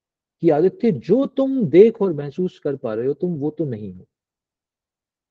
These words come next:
इसके पीछे की अब तुम layer पे आ जाते हो, तो फिर मैं हूं कौन? इन सारे examples में एक ही चीज common है,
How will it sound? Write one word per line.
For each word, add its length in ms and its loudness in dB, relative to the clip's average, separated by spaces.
इसके 360 6
पीछे 540 4
की 180 4
अब 140 8
तुम 160 2
layer 240 4
पे 140 -6
आ 100 -6
जाते 260 -8
हो, 100 -2
तो 60 -4
फिर 220 -2
मैं 140 -2
हूं 340 -6
कौन? 440 -10
इन 180 8
सारे 680 2
examples 1040 -2
में 280 -14
एक 220 6
ही 80 2
चीज 240 0
common 380 -6
है, 60 -20